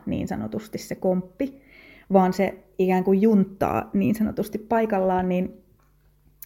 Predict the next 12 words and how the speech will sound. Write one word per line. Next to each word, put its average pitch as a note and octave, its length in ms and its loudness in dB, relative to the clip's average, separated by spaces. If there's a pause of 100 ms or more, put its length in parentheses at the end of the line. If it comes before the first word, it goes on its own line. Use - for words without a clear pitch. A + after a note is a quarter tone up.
(280)
pidän G3 260 0
siitä, G3 440 2 (120)
mihin F3+ 260 -2
päädyttiin F#3 600 -2
siis - 360 -10
myöskin G2+ 420 -6
ton - 240 -8
kerto-, G#3+ 380 -4 (100)
kertosäkeen F#3 720 -4 (520)
kompin G3+ 480 6 (180)
suhteen. F3+ 880 -2
Ja F3+ 360 -4